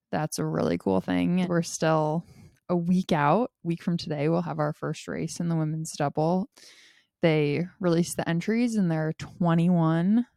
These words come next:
women's doubles entered. Some crews we've raced before, some we haven't. So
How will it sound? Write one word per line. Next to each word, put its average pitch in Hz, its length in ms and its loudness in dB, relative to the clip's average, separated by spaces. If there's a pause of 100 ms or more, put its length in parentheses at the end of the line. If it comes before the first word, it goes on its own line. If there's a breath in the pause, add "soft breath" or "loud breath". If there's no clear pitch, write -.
(100)
women's 170 340 0
doubles 160 320 -2
entered. 180 560 -2 (240)
Some 170 520 0 (420 loud breath)
crews 185 340 4
we've 170 160 -2
raced 156 240 2
before, 233 460 2
some 175 240 2
we 170 80 4
haven't. 196 580 2
So 180 480 -2